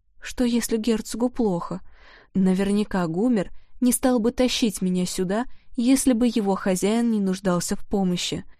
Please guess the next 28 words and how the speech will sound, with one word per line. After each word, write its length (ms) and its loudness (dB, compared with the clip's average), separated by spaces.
Сообразить 800 0
бы 120 2
еще, 380 -2
почему 440 0
он 120 0
позвал 480 -2
именно 300 0
меня. 460 -2
Пес 220 -2
словно 420 2
услышал 540 0
мои 240 2
мысли, 420 0
снова 380 4
ухватил 500 2
подол 380 2
юбки 400 0
и 160 -4
потянул 480 0
на 140 0
себя. 400 -2
"Да 120 -4
поняла, 540 4
я 180 0
поняла", 560 4
прошептала 640 0
в 80 2
ответ 400 0